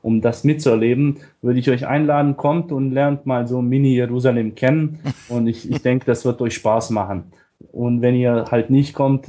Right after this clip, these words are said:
Speaker 1: dann nähert euch den ganzen Mitmenschen aus egal welchem Land in Deutschland an,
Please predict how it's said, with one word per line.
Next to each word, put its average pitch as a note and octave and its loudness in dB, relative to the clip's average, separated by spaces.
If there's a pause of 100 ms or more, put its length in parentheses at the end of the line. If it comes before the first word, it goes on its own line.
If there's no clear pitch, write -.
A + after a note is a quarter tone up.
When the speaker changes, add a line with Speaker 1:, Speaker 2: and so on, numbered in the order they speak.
Speaker 1:
dann A#2 0
nähert C3+ 2
euch A#2+ -2
den A#2+ -2
ganzen A#2+ -2
Mitmenschen A#2 -4
aus - -6
egal A#2+ 0
welchem A2+ 0
Land A2+ 0
in G#2+ -2
Deutschland A2+ 0
an, C#3+ 0